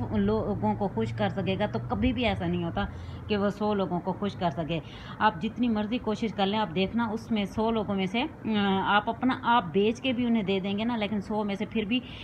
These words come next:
पचास, अ, फीसद लोग जो है ना, वो आपकी बुराइयां ढूंढने में लगे होंगे। "नहीं यार, ये ऐसे कैसे हो गया?" ऐसे ही एक इमरान खान को देख लें, जब उसकी हुकूमत थी तो अवाम ने कहा, "चोर आ गया, लूट गया, हमारे मुल्क पे महंगाई कर दी, ये हो गया, वो हो गया।" जब वो उतरा और जब असल चोर आके बैठे,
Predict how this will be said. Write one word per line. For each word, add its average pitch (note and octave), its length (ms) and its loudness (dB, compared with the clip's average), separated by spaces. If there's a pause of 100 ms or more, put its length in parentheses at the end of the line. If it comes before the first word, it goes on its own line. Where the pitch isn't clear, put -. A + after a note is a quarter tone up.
(200)
पचास, G3+ 760 2
अ, F#3+ 420 2
फीसद G3 360 0
लोग F#3 240 2
जो F3+ 120 2
है F3+ 60 2
ना, G3 100 0
वो G3 320 2 (100)
आपकी F3+ 420 2
बुराइयां F#3+ 420 2
ढूंढने E3+ 340 2
में D#3+ 100 0
लगे D3+ 220 -2
होंगे। D#3+ 240 2
"नहीं F#3+ 200 4
यार, F#3 180 2
ये A3 100 0
ऐसे F#3+ 180 -2
कैसे F3+ 260 -2
हो D#3+ 80 0
गया?" D3 140 -2
ऐसे G#3 280 2
ही A3+ 80 2
एक G3+ 180 0
इमरान F#3 320 2
खान F#3 220 0
को E3 100 0
देख D3 260 -2
लें, E3+ 140 2 (400)
जब G3+ 120 4
उसकी G#3+ 340 0
हुकूमत A3 520 0
थी A#3 100 0
तो A#3 140 -2
अवाम G#3+ 320 0
ने G#3+ 120 -2
कहा, G#3+ 440 -2 (160)
"चोर D4 280 2
आ B3+ 160 4
गया, A3 200 2
लूट C4+ 400 0
गया, A#3+ 280 4
हमारे A3+ 440 0
मुल्क C4 340 0
पे B3+ 160 -2
महंगाई A3 460 0
कर A#3 240 0
दी, F#3 120 -2
ये A3 280 -2
हो C4 180 0
गया, G#3 180 -2
वो B3 320 -2
हो A#3 60 0
गया।" G3+ 140 0
जब G3+ 220 0
वो G3 80 -2
उतरा A#3 340 0
और F#3+ 180 0
जब F#3 180 0
असल C4+ 300 -4
चोर C#4+ 260 -2
आके A3 220 2
बैठे, F3+ 340 -2